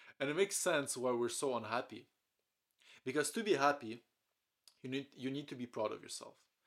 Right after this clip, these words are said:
To be proud of yourself, you need to do good habits. You need to be productive. And usually, good habits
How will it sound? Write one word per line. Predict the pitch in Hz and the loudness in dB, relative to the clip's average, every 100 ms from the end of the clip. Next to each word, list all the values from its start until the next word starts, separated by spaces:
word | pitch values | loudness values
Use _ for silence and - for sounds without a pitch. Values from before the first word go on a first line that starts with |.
| _ _ _ _ - | _ _ _ _ -18
To | |
be | 113 | -16
proud | 110 131 185 | 0 6 6
of | 233 | 4
yourself, | 160 - 120 110 113 - - | 0 -2 0 -2 -2 -10 -12
you | 117 | -8
need | 135 143 | -8 -8
to | 117 | -8
do | 113 127 143 _ _ _ _ - | -4 -4 -6 _ _ _ _ -10
good | 123 107 | -8 -6
habits. | 98 196 - - - - - | -2 0 -2 -8 -14 -14 -14
You | 110 | -14
need | 104 | -16
to | - | -18
be | |
productive. | 107 - 147 185 - - _ _ _ _ _ _ _ _ _ _ _ _ _ - | -18 -8 -4 -4 -6 -20 _ _ _ _ _ _ _ _ _ _ _ _ _ -4
And | 123 117 | -4 -2
usually, | 170 233 160 127 123 113 | -2 0 0 0 -4 -6
good | 123 | -4
habits | 107 151 233 131 156 - - - | 0 0 0 0 -2 -4 -8 -10